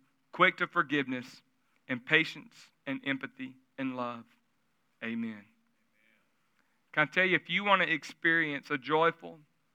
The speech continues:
and triumphant Christmas, and you want to experience the freedom that Jesus has given us, you're gonna have to do some things that you don't wanna do.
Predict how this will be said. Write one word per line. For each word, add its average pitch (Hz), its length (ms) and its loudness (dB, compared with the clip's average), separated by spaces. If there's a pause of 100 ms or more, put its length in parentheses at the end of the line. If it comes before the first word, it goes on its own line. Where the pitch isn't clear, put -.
(160)
and 139 140 -2
triumphant 139 680 2
Christmas, 143 440 -10 (840)
and 139 100 -4
you 151 120 -2
want 160 180 4
to 147 40 -2
experience 156 460 0
the - 120 -12
freedom 165 560 0 (480)
that 143 120 -2
Jesus 151 400 -4
has 135 140 -6
given 139 300 -2
us, 131 200 -4 (1700)
you're 151 100 -4
gonna 170 100 4
have 170 120 4
to 170 60 -2
do 165 220 2
some 165 200 -8
things 135 440 -6 (720)
that - 180 -4
you 156 80 -6
don't 143 160 -2
wanna 135 220 -4
do. 156 160 -12